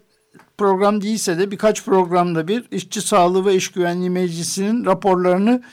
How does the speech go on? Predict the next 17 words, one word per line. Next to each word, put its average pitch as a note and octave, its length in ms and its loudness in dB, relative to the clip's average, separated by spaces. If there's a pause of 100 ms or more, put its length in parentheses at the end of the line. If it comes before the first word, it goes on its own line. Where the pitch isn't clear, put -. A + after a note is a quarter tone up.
(160)
özetleyerek G3+ 760 2
okuyoruz, G3 960 -2
e, E3+ 60 -10
ve D#3+ 400 -6
konuşuyoruz F3+ 600 -4
arkadaşlarla. D3 760 -6 (360)
Bir A3+ 60 -6
şey B3 240 -4
daha C4 180 2
sorayım. G3+ 440 0
Bu G#3+ 240 -4
dayıbaşı G#3+ 500 2
sistemi G3 540 -2
ya F#3 140 -2
da F3+ 100 0
taşeron G3+ 460 0
sistemi G3 640 0